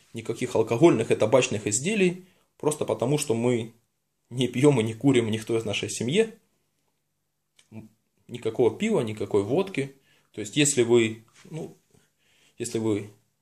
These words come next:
пьете, курите, конечно, ваши расходы будут немножко побольше. Так, все это у нас получилось двадцать шесть пятьдесят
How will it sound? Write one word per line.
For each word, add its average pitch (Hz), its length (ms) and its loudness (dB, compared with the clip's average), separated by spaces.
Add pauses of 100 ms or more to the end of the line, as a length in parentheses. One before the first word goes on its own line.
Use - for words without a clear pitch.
пьете, 123 300 -4
курите, 196 380 -2
конечно, 110 380 -2
ваши 104 220 0
расходы 98 380 0
будут 95 280 -4
немножко 113 520 -6 (1300)
побольше. 175 600 0 (880)
Так, 113 220 -6
все - 240 0
это 196 160 2
у 120 40 4
нас 123 160 0
получилось 117 640 0 (680)
двадцать 113 420 -4
шесть - 460 -2 (920)
пятьдесят 101 720 -6